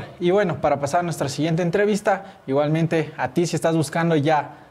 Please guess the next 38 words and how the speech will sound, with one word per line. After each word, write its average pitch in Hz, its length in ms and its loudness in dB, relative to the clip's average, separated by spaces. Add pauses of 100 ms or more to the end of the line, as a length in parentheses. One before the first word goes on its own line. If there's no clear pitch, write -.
(160)
realizar 131 640 0
un 131 140 -6
control 135 400 0
exhaustivo 131 640 0
de 196 120 2
tu 147 280 2
auto, 185 320 0
tienes 143 320 -4
que 143 100 0
ir 147 160 0 (240)
con 196 220 2
Motor 233 320 2
Plaza, 233 360 2
porque 202 240 0
Motor 202 300 2
Plaza 202 240 2
es 196 80 0
tu 196 80 0
mejor 175 260 2
aliado 175 280 2
estratégico, 180 680 0
donde 151 200 2
puedes 165 220 2
encontrar 165 500 0 (300)
todo 254 300 4
para 240 280 4
tu 240 100 2
motor, 214 380 2
mecánica 202 460 2
automotriz, 170 560 2
generadores, 160 640 2
aires 170 240 2
acondicionados, 151 720 0
bombas 156 300 2
de 147 100 2
agua, 175 180 2
material 147 480 0
eléctrico, 202 600 2